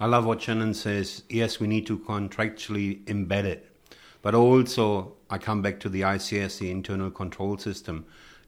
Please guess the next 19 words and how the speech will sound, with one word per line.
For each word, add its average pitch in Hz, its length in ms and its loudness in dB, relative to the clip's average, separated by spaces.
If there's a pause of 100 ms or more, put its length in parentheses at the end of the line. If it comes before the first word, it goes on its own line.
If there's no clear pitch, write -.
Do 107 160 2
not 117 540 4 (140)
allow 98 340 2
yourself 95 720 -2
to 90 380 -4 (300)
let 98 340 2
the 104 60 -4
debtors 92 420 -4
run 92 180 -2
up. 90 220 -6 (400)
That 95 140 -4
has 143 320 -2
to - 120 -8
be 101 140 -4
part 107 320 0
of 92 100 -8
my 98 140 -2
monthly 107 420 0
review. 101 500 2